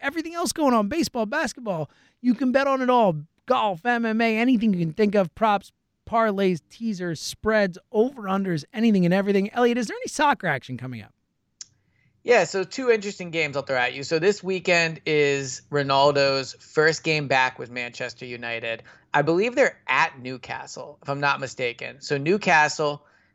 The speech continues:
Speaker 2: home dog, which you know I love here.
Speaker 1: Mm-hmm.
Speaker 2: And I could see, like, the Ronaldo thing, assuming he plays, like, not going well right away. He's kind of a player that, like, you have to build your whole system around.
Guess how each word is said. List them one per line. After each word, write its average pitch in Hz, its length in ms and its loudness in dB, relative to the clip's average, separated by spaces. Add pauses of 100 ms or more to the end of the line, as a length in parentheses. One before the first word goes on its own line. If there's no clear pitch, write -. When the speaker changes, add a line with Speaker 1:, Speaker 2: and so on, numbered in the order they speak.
(120)
Speaker 2:
home 180 460 0 (120)
dog, 127 420 0 (100)
which 131 200 -12
you 135 60 -10
know 127 340 -4 (140)
I 127 120 0
love 123 260 -2
here. 117 320 -8
Speaker 1:
Mm-hmm. 139 400 -2
Speaker 2:
And 208 380 4
I 247 120 6
could 285 140 -14
see, 330 140 -6
like, 320 180 -4
the 277 60 -6
Ronaldo 196 520 2
thing, 202 280 -4
assuming 185 340 -6
he 170 100 -6
plays, 156 360 2
like, 151 160 -2
not 135 260 2
going 143 220 0
well 131 260 2
right 127 260 0
away. 127 440 2
He's 151 240 -10 (100)
kind 165 220 2
of 180 60 0
a 180 80 2
player 151 340 4
that, 135 140 -2
like, 127 240 -4
you 127 60 -6
have 135 200 2
to 135 60 -10
build 127 280 -4
your 127 100 -8
whole 123 140 -2
system 131 380 -8
around. 165 340 4